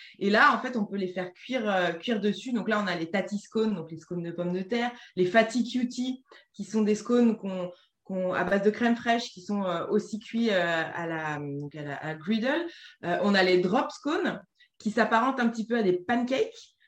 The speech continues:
Euh, et ces drop scones, on peut les mélanger avec du poisson. Donc, nous, on a une recette avec du saumon fumé.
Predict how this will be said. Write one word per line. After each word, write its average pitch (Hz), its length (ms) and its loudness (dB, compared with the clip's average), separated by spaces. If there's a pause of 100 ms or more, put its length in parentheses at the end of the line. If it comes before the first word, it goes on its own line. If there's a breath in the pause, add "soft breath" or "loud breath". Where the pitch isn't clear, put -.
(160)
Euh, 185 360 4
et 190 100 0
ces 214 140 -2
drop 233 280 2
scones, 269 280 0
on 208 80 2
peut 196 120 -4
les 202 100 0
mélanger 196 400 0
avec 160 220 -4
du 143 100 -14
poisson. 254 480 0
Donc, 196 160 -2
nous, 214 100 0
on 214 60 0
a 196 80 0
une 185 80 -4
recette 180 260 -4
avec 160 140 -6
du 151 80 -14
saumon 175 320 -6
fumé. 240 500 0